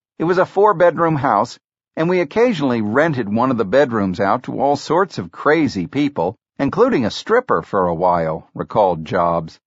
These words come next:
Kotke couldn't quite figure out why Jobs had not just gotten his own house, which he could have afforded by then. "I think he just wanted to have a roommate," Kotke speculated. Even though her relationship with Jobs was sporadic,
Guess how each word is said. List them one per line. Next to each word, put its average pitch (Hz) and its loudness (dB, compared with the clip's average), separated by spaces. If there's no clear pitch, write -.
Kotke 156 2
couldn't 147 0
quite 131 0
figure 110 0
out 98 2
why 120 2
Jobs 104 2
had 101 -4
not 131 0
just 101 -4
gotten 120 2
his 98 -2
own 143 2
house, 85 -4
which 113 -8
he 127 -4
could 143 0
have 135 2
afforded 156 0
by 82 0
then. 85 -4
"I - -2
think 151 -4
he 131 -4
just 113 -4
wanted 123 0
to 110 0
have 131 0
a 101 0
roommate," 165 -2
Kotke 82 -4
speculated. 95 -4
Even 180 2
though 180 6
her 156 4
relationship 139 0
with 95 -4
Jobs 120 2
was 95 -4
sporadic, 139 0